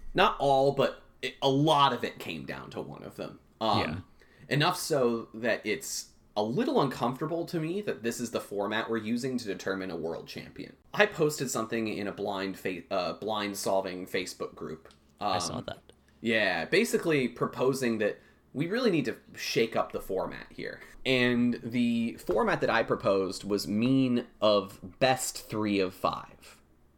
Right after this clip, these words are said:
Speaker 2: Mm-hmm.
Speaker 1: Um, which basically allows for two D N Fs, just like there are now, but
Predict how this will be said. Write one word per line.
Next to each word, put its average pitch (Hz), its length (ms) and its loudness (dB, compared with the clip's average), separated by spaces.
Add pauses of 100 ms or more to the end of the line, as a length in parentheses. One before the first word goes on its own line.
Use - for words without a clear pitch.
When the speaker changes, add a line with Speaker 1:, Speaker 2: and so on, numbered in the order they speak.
(260)
Speaker 2:
Mm-hmm. 135 200 2 (840)
Speaker 1:
Um, 92 460 2
which 143 200 2
basically 170 680 2
allows 104 760 4
for 95 640 2
two 147 260 4
D 147 160 2
N 120 100 2
Fs, - 380 -2
just 113 240 0
like 107 160 4
there 95 340 2 (160)
are 98 220 4
now, 131 340 4
but 104 260 0